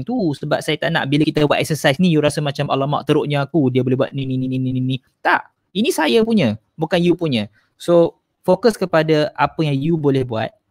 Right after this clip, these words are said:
dan apa yang you interested dan just fokus di situ saja. Satu lagi saya punya skill,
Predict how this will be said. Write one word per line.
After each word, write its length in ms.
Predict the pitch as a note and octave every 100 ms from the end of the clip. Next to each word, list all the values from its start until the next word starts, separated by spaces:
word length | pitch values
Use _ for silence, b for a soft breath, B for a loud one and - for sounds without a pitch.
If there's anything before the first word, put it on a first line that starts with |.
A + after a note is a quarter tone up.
| _
dan 100 | B2+ -
apa 180 | C3+
yang 240 | C#3 B2 B2
you 380 | A#2+ D3+ E3 D3
interested 580 | B2+ - A2+ - - - _ _ _
dan 140 | D3 D#3+
just 160 | G#3
fokus 260 | - F3+ F3+
di 140 | E3
situ 160 | D3+ D#3+
saja. 320 | C#3 A#2+ A#2
Satu 240 | G#2 - D#3+
lagi 320 | D#3+ D#3+ D#3
saya 180 | D#3 D3+
punya 220 | D#3 D#3
skill, 500 | - - G3+ G3